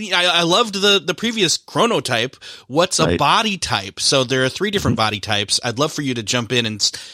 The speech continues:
Speaker 1: you know,
Speaker 2: Yeah.
Speaker 1: explain what those are. And then how do those tie into chronotypes?
Speaker 2: Exactly. So first of all, great question. So, um, if you remember back to high school biology now, I know that's a stretch,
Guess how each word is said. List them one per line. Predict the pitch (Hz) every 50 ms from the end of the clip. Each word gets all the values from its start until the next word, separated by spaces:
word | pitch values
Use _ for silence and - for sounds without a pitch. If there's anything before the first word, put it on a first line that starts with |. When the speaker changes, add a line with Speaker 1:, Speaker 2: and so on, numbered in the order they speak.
| - - _
Speaker 1:
you | 120 113
know, | 107
Speaker 2:
Yeah. |
Speaker 1:
explain | 113 - - 226 233 156 160 165 160
what | 151 143 123 -
those | 147 151 175 180 175 139
are. | 143 120 117 113 107 113 -
And | - 127 131
then | 131 127 120
how | - - 170
do | 233 254
those | 208 220 226 220 -
tie | - 214 190 190 185
into | 170 160 170 180 175
chronotypes? | 160 - - 185 226 214 131 - - 87 67 - - - - - - - _ _ _ _ _ _ _
Speaker 2:
Exactly. | - 80 76 76 82 78 78 - - 69 - - - _ _ _
So | - - 107
first | - - 147 139 -
of | 120 90
all, | 104 95 90 90 95
great | 95 - 98 95 90
question. | - - 76 73 - - - 64 62 - _ _ _ -
So, | - 113 107 107 104 101 95
um, | 76 92 98 95 92 92 92 92 - _ _ -
if | 104 95
you | 104 101 95
remember | 101 117 135 165 165
back | 156 147 147 -
to | - 87
high | - - - 104 123
school | - - - - 135 135 135 120
biology | 113 110 98 98 98 104 101 87 76 - - -
now, | - 58 55 53 55 64 78 78 -
I | - 80 78
know | 82 87 90 92 101 92
that's | 101 95 120 - - - -
a | -
stretch, | 156 - - 127 113 78 73 76 - - -